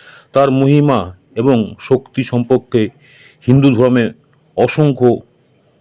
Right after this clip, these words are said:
পৌরাণিক কাহিনী এবং বর্ণনা রয়েছে। তাই আজকে সেই শিবের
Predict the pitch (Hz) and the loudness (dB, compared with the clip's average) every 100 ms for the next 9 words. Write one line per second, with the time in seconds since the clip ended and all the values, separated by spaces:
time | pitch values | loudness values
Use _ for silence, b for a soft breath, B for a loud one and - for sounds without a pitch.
0 | _ _ - 135 143 143 131 - 113 120 | _ _ 0 2 2 0 -2 -4 -6 -2
1 | 123 113 117 113 90 101 107 110 101 101 | -2 -2 -2 -4 -4 -6 -4 -4 -2 -4
2 | 104 - 92 - _ _ _ 95 98 101 | -4 -8 -14 -14 _ _ _ -2 0 0
3 | 101 123 - _ b b b b - 110 | 0 -2 -2 _ b b b b -8 -6
4 | - 123 135 131 | -2 0 2 2